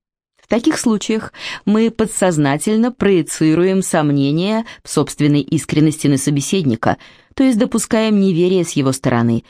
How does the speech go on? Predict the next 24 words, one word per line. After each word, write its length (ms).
и 80
стараемся 560
убедить 420
его 140
в 80
том, 280
что 180
говорим 320
правду. 420
Вы 180
уж 160
поверьте, 640
не 220
сомневайтесь, 840
это 260
действительно 800
так, 380
и 120
другие 460
подобные 480
выражения 540
должны 380
насторожить 600
вас – 300